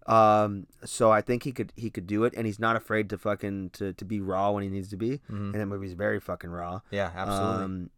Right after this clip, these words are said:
Speaker 1: and, uh, yeah, I think it'd be cool. And I'd, I'd also still want Udo Kier to somehow,
Speaker 2: He'd
Speaker 1: like,
Speaker 2: have to be in it.
Speaker 1: somehow be in it
Speaker 2: Yeah,
Speaker 1: in some, some way, shape, or
Speaker 2: hundred percent.
Speaker 1: form. That'd be fucking cool. Obviously, the guy who plays Albino, Reggie Nalder, uh,
Speaker 2: Yeah.
Speaker 1: rest in power.
Speaker 2: Salute.
Speaker 1: Salute, uh, couldn't be in it, but, uh, you know,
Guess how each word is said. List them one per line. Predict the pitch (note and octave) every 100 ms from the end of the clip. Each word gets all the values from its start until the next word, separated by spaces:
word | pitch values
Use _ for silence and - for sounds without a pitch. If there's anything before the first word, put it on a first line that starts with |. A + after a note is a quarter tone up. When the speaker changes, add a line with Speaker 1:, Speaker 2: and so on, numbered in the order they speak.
| -
Speaker 1:
and, | F2+ - _
uh, | F2+
yeah, | G2
I |
think | F2
it'd | G#2+ F2+
be |
cool. | F2+ E2+ - _ -
And | G#2
I'd, | G#2+ A2+
I'd | G#2
also | G#2 -
still | - A2
want | G#2 F#2
Udo | G#2 G2
Kier | - G2 F#2 F2
to | G2 F2
somehow, | - F#2 F#2 F2+ F2
Speaker 2:
He'd | E3
Speaker 1:
like, | B2+
Speaker 2:
have | D3+ -
to | G2+
be | G2+
in | F#2
it. | F2
Speaker 1:
somehow | G#2+ G#2
be | F#2+ G2
in | F#2
it | F2+
Speaker 2:
Yeah, | B2+ F#2
Speaker 1:
in |
some, | E2+ G2 F2
some | - A2+
way, | -
shape, |
or | G2+
Speaker 2:
hundred | F#2+
percent. | G2
Speaker 1:
form. | E2+ - - - -
That'd | G#2
be | F#2
fucking | - F2+ E2+
cool. | F2+ E2 - -
Obviously, | G#2+ A2+ G2 G#2
the | G2 F#2+
guy | G2
who |
plays | F#2+ G2+
Albino, | F#2+ E2 F#2+ G2+ F#2+ F2+
Reggie | G2 F#2
Nalder, | F#2+ F#2+ F#2 F#2+ F#2 A2 -
uh, |
Speaker 2:
Yeah. | F2+ E2 - _
Speaker 1:
rest | G2 F2+
in | F2+
power. | G2+ F#2+ F2
Speaker 2:
Salute. | - G#2 G2 - _
Speaker 1:
Salute, | - G#2 G2 -
uh, | F2+
couldn't | F2+ G2+ F2
be | F2+
in | E2+
it, | E2+ -
but, | - -
uh, | - _ _ _
you | F#2
know, | B2 D3+